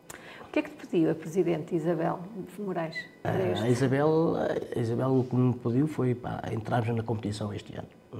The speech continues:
Speaker 2: Nada de, de loucuras nem nada, pá, e isto não está fácil também, né? Isto é, é a realidade. E não temos condições também para pensar muito alto. Isto é, <laughs> isto é a realidade.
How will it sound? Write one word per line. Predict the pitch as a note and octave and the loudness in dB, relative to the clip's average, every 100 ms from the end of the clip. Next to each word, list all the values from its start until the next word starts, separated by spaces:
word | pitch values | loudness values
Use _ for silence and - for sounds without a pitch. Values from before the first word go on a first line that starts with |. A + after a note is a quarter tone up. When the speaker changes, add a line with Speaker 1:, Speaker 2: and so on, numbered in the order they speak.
| G#2 | -4
Speaker 2:
Nada | G#2 G2+ | -4 -4
de, | F#2+ F#2+ E2+ - - - - - - - - - - - - - - | -4 -6 -6 -8 -12 -14 -16 -18 -20 -20 -20 -20 -20 -20 -20 -20 -8
de | G#2+ | -2
loucuras | G#2 - - A#2+ A#2 G#2+ | -2 -2 0 0 0 -2
nem | G#2+ | -2
nada, | A2 A#2+ A#2 | -2 -2 -4
pá, | - | -4
e | A2 G#2 G#2+ | -2 -2 -4
isto | G#2 - | -6 -8
não | G#2+ | -8
está | - | -8
fácil | - - - | -8 -8 -8
também, | - - C2+ - - | -10 -10 -12 -16 -14
né? | A#2 C3 - - | -12 -12 -18 -18
Isto | - | -8
é, | G#2 G#2 F#2+ G2 | -6 -4 -4 -4
é | |
a | G2+ | -4
realidade. | G2 G2 F2+ - - - - - - | -4 -2 -2 -6 -10 -20 -18 -20 -12
E | C#3 G#2 G2 G#2+ | -4 -2 2 4
não | B2 | 4
temos | G#2+ B2 A#2+ | 4 2 2
condições | - A#2 A2+ B2 B2 | 2 2 2 2 0
também | B2 A#2+ B2 | 0 0 0
para | B2 | -2
pensar | B2+ A#2+ B2+ | -2 0 0
muito | B2 D#3 | 2 2
alto. | B2 G#2+ - - - | 0 -2 -10 -16 -12
Isto | - - A2 | -10 -4 -2
é, | A#2 B2+ B2+ G#3+ - | 2 4 4 2 -2
<laughs> | - - | -14 -8
isto | - - | 2 6
é | B2+ C3+ | 10 8
a | |
realidade. | B2+ A#2+ B2 G#2 G2 | 8 8 8 8 2